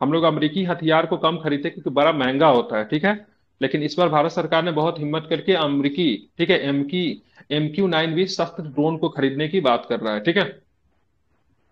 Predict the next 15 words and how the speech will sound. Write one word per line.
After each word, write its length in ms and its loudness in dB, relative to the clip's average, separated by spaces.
इसके 240 0
लिए 120 6
भारत 320 4
जो 80 2
है 80 4
अमेरिका 340 4
को 140 2
थ्री 300 0
पॉइंट 340 0
नाइन 340 2
नाइन 260 2
बिलियन 420 4
अमेरिकी 400 2
dollar 260 4
देगा, 380 2